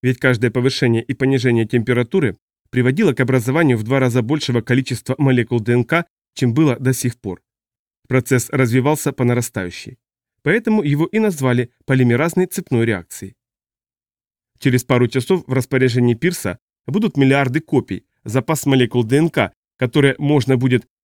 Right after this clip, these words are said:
поделить на фрагменты при помощи энзимов, а затем протестировать каждый фрагмент на отдельном образце клеточной ткани. Процесс только начался, но, по крайней мере, дело сдвинулось.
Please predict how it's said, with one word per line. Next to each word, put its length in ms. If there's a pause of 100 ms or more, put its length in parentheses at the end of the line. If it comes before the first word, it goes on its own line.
поделить 460
на 120
фрагменты 540
при 140
помощи 480
энзимов, 460 (380)
а 100
затем 300
протестировать 720 (180)
каждый 320
фрагмент 440 (240)
на 120
отдельном 460
образце 460
клеточной 540
ткани. 400 (720)
Процесс 340
только 300
начался, 580
но, 120
по 120
крайней 300
мере, 280
дело 320
сдвинулось. 580